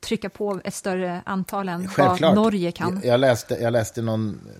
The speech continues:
Speaker 2: eh, analogt exempel från Indien. Motsvarigheten till Kungliga Tekniska Högskolan i New Delhi, jag vet inte vad den heter, men motsvarigheten. Ehm, eh, de, eh, i Sverige så, givet att man har, så att säga,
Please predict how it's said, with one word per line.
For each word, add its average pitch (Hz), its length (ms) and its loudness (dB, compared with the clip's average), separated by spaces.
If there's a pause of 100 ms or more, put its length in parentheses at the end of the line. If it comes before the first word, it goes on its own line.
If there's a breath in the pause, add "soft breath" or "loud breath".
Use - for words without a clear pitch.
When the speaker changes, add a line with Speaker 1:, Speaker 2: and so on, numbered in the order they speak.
(340)
Speaker 2:
eh, 101 80 -6
analogt 117 560 -2
exempel 98 500 -4
från 98 200 -6
Indien. 117 480 -2 (600 soft breath)
Motsvarigheten 113 720 0
till 98 220 -4
Kungliga 101 300 -4
Tekniska 104 440 -8
Högskolan 107 600 -4
i 98 80 -4
New 98 180 -4
Delhi, 98 360 -4
jag 82 100 -8
vet 90 100 -10
inte 87 160 -14
vad 87 100 -4
den 90 80 -8
heter, 82 320 -10
men 78 260 -12
motsvarigheten. 95 680 -8 (760 soft breath)
Ehm, 87 560 -4 (460)
eh, 53 640 -14
de, 123 460 2 (560)
eh, 95 300 -2 (760)
i 120 100 -4
Sverige 143 600 4
så, 113 340 -2
givet 113 340 -2
att 113 140 -6
man 113 120 -2
har, 98 220 0
så 90 140 -8
att 90 120 -8
säga, 80 260 -6